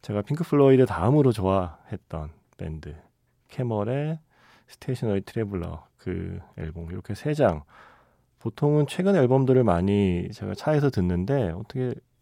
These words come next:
약-, 왼쪽 구석에 있는 거를 집어오다 보니 예전 음반 세 장을 들고 오더라고요. 그래서 그 음악들 들으면서, 어, 그 먼 길 갔다가 또 먼 길 왔습니다. 그래서 Wish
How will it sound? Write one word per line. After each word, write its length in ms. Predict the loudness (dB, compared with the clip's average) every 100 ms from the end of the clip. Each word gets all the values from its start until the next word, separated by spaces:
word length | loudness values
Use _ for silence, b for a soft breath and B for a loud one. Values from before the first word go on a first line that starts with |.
| _ -16
약-, 100 | -16 -16 _ -8
왼쪽 320 | -4 -2 -4
구석에 400 | -2 4 4 6
있는 300 | 4 0 -2
거를 240 | -4 -8 -10
집어오다 840 | -14 -12 -8 -6 -8 -10 -10 -8 -10
보니 460 | -10 -10 -8 -8 -12 b b b b _
예전 280 | -10 -4 -2
음반 340 | -2 -2 -6 -8
세 140 | -10
장을 280 | -8 -8 -8
들고 420 | -12 -16 -14 -14 -16 _ _ _ _ -14
오더라고요. 600 | -8 -8 -8 -10 -8 -8
그래서 200 | -8 -8 -8
그 140 | -2 0
음악들 420 | 0 -2 -2 -2
들으면서, 720 | -2 -2 -4 -6 -8 -8 -8 B B B B B B B _ _ _
어, 180 | -16 -14
그 80 | -8
먼 200 | -4 -2
길 120 | -2
갔다가 440 | -4 -8 -10 -10 -10 -10
또 240 | -10 -10 -14 -10
먼 140 | -8
길 100 | -8
왔습니다. 640 | -8 -10 -10 -12 -12 -16 -20 b b b b b b b b b b b b
그래서 240 | -14 -8 -4
Wish 240 | -4 0